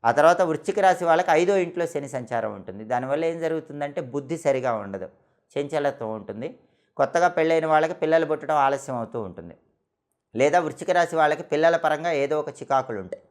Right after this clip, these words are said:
ఆ దోషం పోవాలంటే శనివారం పూట పంచముఖ ఆంజనేయ స్వామి ఆలయానికి వెళ్ళి దర్శనం చేసుకోవాలి. లేదా ఏదో ఒక ఆంజనేయ స్వామి ఆలయానికి వెళ్ళి ప్రదక్షిణలు చేస్తే ఈ పంచమ శని దోషం, చిల్డ్రన్ రిలేటెడ్ ప్రాబ్లమ్స్ నుంచి వృశ్చిక రాశి వాళ్ళు బయటపడతారు.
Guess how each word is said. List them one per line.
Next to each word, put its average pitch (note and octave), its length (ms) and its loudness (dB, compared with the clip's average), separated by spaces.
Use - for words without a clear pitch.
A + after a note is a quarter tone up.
ఆ A2+ 60 6
దోషం D#3 400 0
పోవాలంటే E3 680 4
శనివారం E3+ 440 4
పూట F3 200 -4
పంచముఖ F#3 480 -4
ఆంజనేయ E3 360 -2
స్వామి C#3 300 -2
ఆలయానికి C3 420 0
వెళ్ళి C#3+ 160 -4
దర్శనం B2+ 440 -8
చేసుకోవాలి. F2+ 600 -8
లేదా D#3 220 -2
ఏదో F3 300 0
ఒక F3 100 -2
ఆంజనేయ D#3+ 340 -2
స్వామి C#3+ 260 -4
ఆలయానికి C3 400 -2
వెళ్ళి C3+ 140 -6
ప్రదక్షిణలు C3 500 -8
చేస్తే A#2+ 440 -8
ఈ A#2+ 80 -4
పంచమ D3 480 2
శని D3 240 -4
దోషం, A2+ 360 -4
చిల్డ్రన్ E3 260 0
రిలేటెడ్ D3 500 -4
ప్రాబ్లమ్స్ B2 460 -2
నుంచి B2 240 -10
వృశ్చిక C3 300 -12
రాశి A2+ 260 -2
వాళ్ళు A#2 180 -2
బయటపడతారు. F#2+ 640 -8